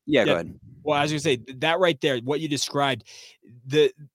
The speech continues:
Speaker 2: it gave the confidence to Oregon when they converted those fourth downs, like, "You know what? We're unstoppable at this point." And I, I truly think that drive right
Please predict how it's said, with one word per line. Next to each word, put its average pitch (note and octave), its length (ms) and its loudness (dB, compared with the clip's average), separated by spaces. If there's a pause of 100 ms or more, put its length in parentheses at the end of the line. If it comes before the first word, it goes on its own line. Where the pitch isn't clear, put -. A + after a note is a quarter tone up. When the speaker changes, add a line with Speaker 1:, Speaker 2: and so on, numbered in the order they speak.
(220)
Speaker 2:
it C#3 200 -2
gave F3 360 2
the E3 80 -2
confidence E3+ 540 -4
to - 80 -10
Oregon D3 480 -2
when C#3 80 -4
they C3+ 60 -4
converted D3+ 360 -6
those C#3+ 160 -2
fourth D3 380 -4
downs, C#3 280 0
like, B2+ 200 -4
"You C#3+ 60 -2
know C#3+ 140 0
what? C#3+ 220 2 (140)
We're D3 160 2
unstoppable A#2 640 -4
at G2 60 -8
this A2 160 -10
point." B2 340 -6
And A2+ 120 -6 (300)
I, B2+ 160 -4
I C#3+ 120 2
truly F3+ 300 4
think D3+ 320 0
that D3 260 0
drive C#3+ 340 0
right C#3 160 0